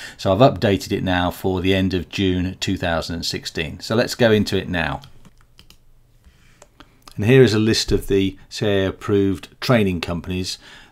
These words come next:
This is pulled off the website, uh, in June two thousand and sixteen, so it's right up to date. And so let's go and have a look at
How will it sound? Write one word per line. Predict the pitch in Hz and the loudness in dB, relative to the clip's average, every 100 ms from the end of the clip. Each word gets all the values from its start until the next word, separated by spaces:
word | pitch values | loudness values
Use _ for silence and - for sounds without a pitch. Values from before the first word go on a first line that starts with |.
| - | -8
This | - - | -6 -4
is | 85 - | -4 -6
pulled | - 104 95 | -8 -6 -4
off | 90 | -4
the | 95 | -4
website, | 92 - 95 87 87 - - - | -6 -4 -2 -2 -4 -6 -10 -10
uh, | 95 90 | -10 -8
in | 90 85 | -8 -4
June | - 120 110 | 4 6 6
two | - 110 | 2 -2
thousand | 104 95 87 90 85 92 | 0 -2 -2 -4 -8 -6
and | 87 87 78 _ | -6 -6 -10 _
sixteen, | - - - 98 95 | -8 -8 -4 -4 -4
so | - | -4
it's | 92 - | -8 -4
right | 101 | -4
up | 87 - | -4 -8
to | |
date. | - 113 - - - - - - - | -2 -2 -2 -6 -16 -20 -20 -20 -12
And | 98 95 | -8 -4
so | 107 | 0
let's | 120 123 | 2 0
go | - 120 | 4 4
and | 110 | 4
have | 104 | 2
a | |
look | 110 127 123 | 4 4 4
at | 113 - | -2 -4